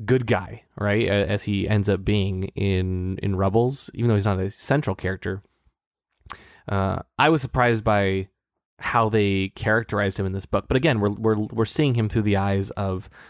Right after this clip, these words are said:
the Empire, and so that could make a lot of, that could be the explanation why.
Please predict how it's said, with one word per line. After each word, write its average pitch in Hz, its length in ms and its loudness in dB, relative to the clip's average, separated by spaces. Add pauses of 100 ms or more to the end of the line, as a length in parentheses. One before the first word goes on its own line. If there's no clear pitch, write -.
(380)
the 107 180 2
Empire, 98 540 0
and 101 160 -2
so 95 300 -2 (460)
that 107 480 -2
could 110 360 -2 (140)
make 98 260 -4
a 101 40 -4
lot 101 200 -6
of, 107 120 -14
that 113 120 2
could 113 100 -4
be 110 60 2
the 92 160 2
explanation 95 500 -4
why. 113 340 -6